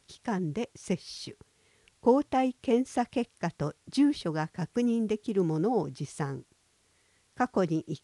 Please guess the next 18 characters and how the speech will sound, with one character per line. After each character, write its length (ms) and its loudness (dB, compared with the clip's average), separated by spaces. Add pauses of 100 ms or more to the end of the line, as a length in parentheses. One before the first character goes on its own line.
回 260 0
で 100 0
も 220 0 (320)
同 260 6
ワ 120 2
ク 140 -16
チ 160 -2
ン 120 2
を 60 -2
接 200 -2
種 260 -6
し 140 -12
た 120 -6
方 340 -4
は 160 -4 (260)
対 180 -2
象 360 -2
外。 220 -14